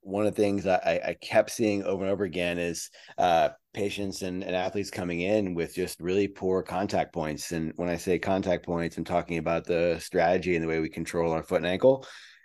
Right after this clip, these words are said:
And, um, you know, it's funny to me, we, we talk about, like, you know, core training for runners, and everybody gets that, right? We talk about core training, and we talk about, you know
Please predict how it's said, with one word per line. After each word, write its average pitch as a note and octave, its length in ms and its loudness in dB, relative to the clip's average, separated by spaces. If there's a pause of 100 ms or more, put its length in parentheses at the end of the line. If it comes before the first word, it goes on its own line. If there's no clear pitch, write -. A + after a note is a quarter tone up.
(200)
And, F#2 340 4
um, D#2 380 2 (320)
you A2+ 80 0
know, G2+ 60 4
it's F#2 80 -4
funny A2+ 220 6
to F#2+ 80 2
me, E2+ 180 2
we, E2 180 -2
we F2 160 -6
talk F2+ 240 2
about, F2 260 2
like, E2 400 2
you - 80 -6
know, D#2 140 0
core D#3 280 6
training G2+ 320 4
for F2 120 -2
runners, D#2+ 400 -2
and E2+ 80 -2
everybody E2+ 300 2
gets E2 200 -2
that, D#2 200 2
right? E2 200 2
We D#2 60 -6
talk F2 140 -6
about F2+ 220 2
core B2+ 180 8
training, F#2+ 460 2
and E2+ 180 -2
we E2+ 60 -4
talk G2+ 180 4
about, F#2+ 240 6
you G#2 80 0
know F2+ 180 2